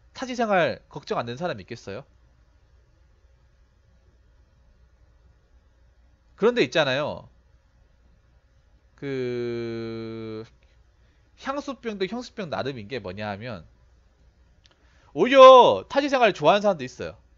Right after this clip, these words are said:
부모님하고 사이가 안 좋다거나 부모님의 구속이 너무 심하다거나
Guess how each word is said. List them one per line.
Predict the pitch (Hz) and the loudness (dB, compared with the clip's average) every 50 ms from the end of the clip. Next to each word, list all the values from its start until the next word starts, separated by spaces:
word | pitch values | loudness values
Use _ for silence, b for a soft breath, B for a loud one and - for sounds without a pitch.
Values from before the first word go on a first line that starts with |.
| _ _ _ _ _ _ | _ _ _ _ _ _
부모님하고 | - 151 175 220 233 220 208 196 156 156 | -12 -6 -4 -4 -4 0 2 2 0 0
사이가 | - - 214 202 156 | -2 -2 -2 -2 -2
안 | 113 101 | -4 -6
좋다거나 | 110 - - 123 110 107 104 120 123 101 80 - _ _ - _ _ _ _ _ _ _ _ _ _ _ _ | -6 -10 -8 -8 -8 -6 -8 -10 -10 -12 -12 -14 _ _ -20 _ _ _ _ _ _ _ _ _ _ _ _
부모님의 | - 151 180 208 233 214 202 185 165 - | -10 -6 -2 -2 -2 -2 -2 -4 -6 -6
구속이 | - 165 160 196 165 135 | -8 -6 -6 -6 -4 -4
너무 | 113 98 110 | -8 -8 -10
심하다거나 | - - 180 202 190 143 107 92 87 80 62 - | -14 -6 -6 -4 -4 -4 -6 -8 -10 -16 -16 -20